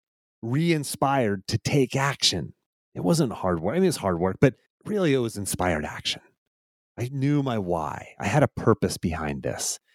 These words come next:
And I talk about the difference between hard work and inspired action in episode one fifty-five. So I recommend you check that out, one five five, if you wanna know the difference between hard work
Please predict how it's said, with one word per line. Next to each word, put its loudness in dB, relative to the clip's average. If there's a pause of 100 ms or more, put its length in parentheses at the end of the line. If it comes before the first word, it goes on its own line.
(160)
And 4
I 6
talk -2
about 2
the -2
difference 0
between 0
hard 2
work -2 (260)
and 4
inspired 2
action 0 (320)
in 2
episode 2
one 2
fifty-five. 0
So -2
I 2
recommend 2
you 0
check 0
that 2
out, 2
one 2
five 0
five, -2 (420)
if -4
you 2
wanna 2
know 2
the 0
difference 0
between -2
hard -2
work 0